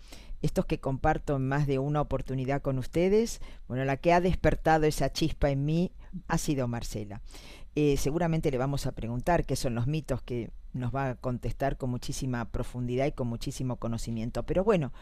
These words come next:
no quiero extenderme más, quiero darle la bienvenida a Marcela, agradecerle un montón que se haya sumado a un programa de Arcana veintidós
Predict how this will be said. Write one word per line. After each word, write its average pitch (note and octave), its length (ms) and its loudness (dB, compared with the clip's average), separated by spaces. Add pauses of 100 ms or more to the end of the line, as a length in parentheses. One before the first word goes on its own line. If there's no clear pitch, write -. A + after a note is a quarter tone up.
(180)
no A#3 160 4
quiero A3+ 180 4
extenderme D3+ 540 2
más, G#3 340 4 (300)
quiero A#3+ 240 8
darle G#3 220 4
la F3 120 6
bienvenida D3+ 540 4
a - 20 6
Marcela, F#3+ 640 2
agradecerle F3 640 2
un G#3 60 4
montón F3 440 4
que F3 120 0
se D#3+ 140 2
haya D#3 120 4
sumado D3 440 2
a C#3+ 80 2
un C#3+ 100 0
programa C3+ 480 0
de B2+ 120 0
Arcana C3+ 480 0
veintidós B2 640 -2